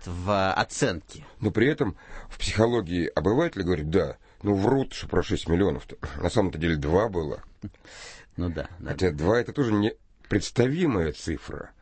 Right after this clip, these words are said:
Speaker 2: Это сумасшедшая цифра, даже если бы было два.
Speaker 1: Ну,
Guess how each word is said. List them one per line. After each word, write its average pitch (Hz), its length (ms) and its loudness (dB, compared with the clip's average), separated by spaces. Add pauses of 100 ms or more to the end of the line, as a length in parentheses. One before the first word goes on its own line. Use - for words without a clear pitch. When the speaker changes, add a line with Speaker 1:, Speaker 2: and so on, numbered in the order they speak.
(220)
Speaker 2:
Это - 100 -14
сумасшедшая 95 760 -2
цифра, - 460 -10 (320)
даже 90 220 2
если 87 180 -2
бы 76 60 -6
было 82 220 0
два. 71 280 -2 (640)
Speaker 1:
Ну, 107 180 -2